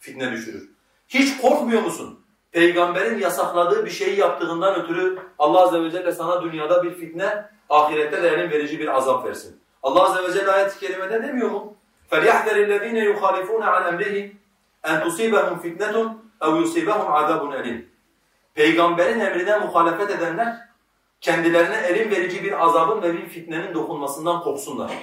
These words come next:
diye. Peygamber sana müteşabih ayetleri okuyanları gördüğünde bunlardan yüz çevir diyor. Onlardan sakının diyor. Sen gidip bu adamların meclisinde oturuyorsun, gidip bu adamlarla tartışıyorsun, gidip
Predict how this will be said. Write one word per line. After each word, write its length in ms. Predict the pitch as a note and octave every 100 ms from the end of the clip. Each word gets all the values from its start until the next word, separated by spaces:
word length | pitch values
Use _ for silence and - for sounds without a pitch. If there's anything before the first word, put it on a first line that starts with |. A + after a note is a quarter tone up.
| -
diye. 220 | G#2+ G#2+ - _ _ _ _ -
Peygamber 500 | F3+ B3+ A#3+ G3 F3+
sana 460 | G#3 - E3+ -
müteşabih 640 | D#3+ D#3+ E3+ F3 F3 G3+ F3
ayetleri 360 | E3+ F3 F#3
okuyanları 500 | F#3+ E3+ D#3+ D#3 F#3
gördüğünde 760 | F3 D#3 C#3+ D3 D3+ A#3 A#3 - _ _ _ _ _
bunlardan 420 | C#3 E3+ E3+ E3+ G#3
yüz 240 | G3+ -
çevir 300 | C3 A#2 -
diyor. 140 | - - _
Onlardan 420 | C#3 C#3+ D3 G3
sakının 480 | G3+ F3 G3 F3 D3+
diyor. 180 | D#3+ A3 - - - _ -
Sen 240 | - G#3+ G#3
gidip 240 | G3+ -
bu 100 | G3+
adamların 380 | G3 F3+ F3+ F3+
meclisinde 460 | F3 E3 D#3+ E3+ E3
oturuyorsun, 600 | D#3+ D3+ D3+ C#3+ D3 C#3+
gidip 260 | - E3+
bu 120 | D#3+ D3
adamlarla 460 | D3 D3+ D3 D3
tartışıyorsun, 800 | D3 - - D3+ C#3 D3 C#3 C#3 _ _ _
gidip 380 | D3+ F3+ G3+ -